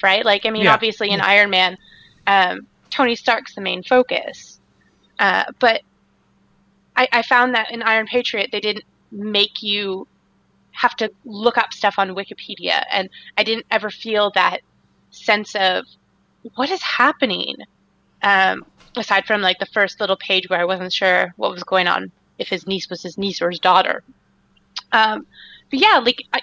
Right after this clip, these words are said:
Speaker 1: I, I just thought that it was really good. The comic, I mean, the art, I like it. I mean, I don't think it's anything,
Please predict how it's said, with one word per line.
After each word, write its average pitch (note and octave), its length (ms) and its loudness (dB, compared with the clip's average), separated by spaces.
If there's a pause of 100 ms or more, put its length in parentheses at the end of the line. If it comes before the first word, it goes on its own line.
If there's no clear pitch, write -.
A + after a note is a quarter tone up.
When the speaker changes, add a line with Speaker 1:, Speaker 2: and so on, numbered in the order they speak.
Speaker 1:
I, D4 180 2
I D4 80 4
just D4 180 -2
thought D4+ 180 0
that D4 100 2
it C#4+ 80 -4
was C4+ 180 0
really C#4 260 4
good. C4 240 2 (420)
The C4 80 6
comic, D#4 420 2 (160)
I C#4+ 60 8
mean, C#4+ 160 2
the C4 160 0
art, E4+ 220 6 (840)
I D4+ 100 4
like E4+ 200 4
it. B4 220 -4 (580)
I C#4 80 2
mean, C#4 140 4
I C#4 80 8
don't C#4+ 180 2
think C#4+ 140 -2
it's C4+ 120 0
anything, B3 540 2